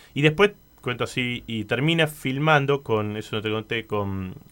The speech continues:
eh, con el ba-, eh, con el mozo,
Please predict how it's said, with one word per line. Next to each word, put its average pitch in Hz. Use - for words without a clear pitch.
eh, 92
con 107
el 104
ba-, 113
eh, 104
con 104
el 101
mozo, 127